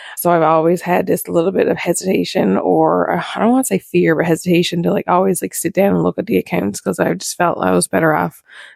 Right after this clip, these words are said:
not knowing sometimes. So if you have that support person, or maybe you're that support person for someone else to, you know, who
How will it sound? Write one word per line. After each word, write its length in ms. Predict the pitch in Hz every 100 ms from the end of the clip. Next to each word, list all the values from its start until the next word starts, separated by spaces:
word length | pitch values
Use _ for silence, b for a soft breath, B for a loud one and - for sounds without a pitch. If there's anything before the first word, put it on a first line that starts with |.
| _
not 140 | 170
knowing 400 | 151 147 147 165
sometimes. 580 | 170 175 165 180 185 175
So 280 | - 156 170 B B B B B _
if 160 | 175 185
you 120 | 180
have 520 | 170 170 165 170 190
that 320 | 180 - -
support 440 | - 160 - 165 -
person, 300 | 165 165 170
or 60 |
maybe 260 | 165 165 170
you're 360 | 180 165 165 170
that 340 | 160 160 - _ _ -
support 380 | - 156 156 -
person 300 | 170 170 170
for 80 |
someone 300 | 175 165 160
else 280 | 156 156 151
to, 600 | - 165 185 202 156 160 -
you 140 | 151
know, 220 | 143 85 -
who 560 | 160 165 156 156 170